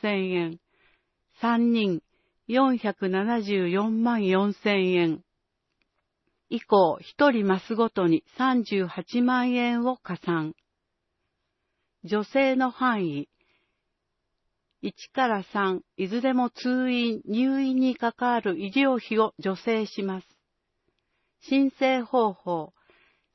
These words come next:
身体障害者手帳、療育手帳、精神障害者保健福祉手帳のいずれか、健康保険証、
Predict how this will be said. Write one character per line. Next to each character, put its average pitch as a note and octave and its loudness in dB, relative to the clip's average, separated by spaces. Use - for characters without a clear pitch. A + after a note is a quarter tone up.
身 C4 0
体 C4 2
障 B3 0
害 B3 2
者 A#3 -4
手 A3+ 0
帳、 D#3+ -4
療 C4 2
育 B3+ -4
手 A#3+ 0
帳、 E3 -4
精 C4 2
神 B3+ 0
障 B3+ 0
害 A#3 0
者 F3+ -4
保 F3+ -8
健 C4+ -2
福 - -8
祉 B3 -2
手 C4 0
帳 G#3 -2
の F3 0
い F3 -4
ず A3 -2
れ G3+ -4
か、 - -4
健 C4 0
康 B3+ 2
保 A#3 -2
険 A3 -2
証、 F#3+ -4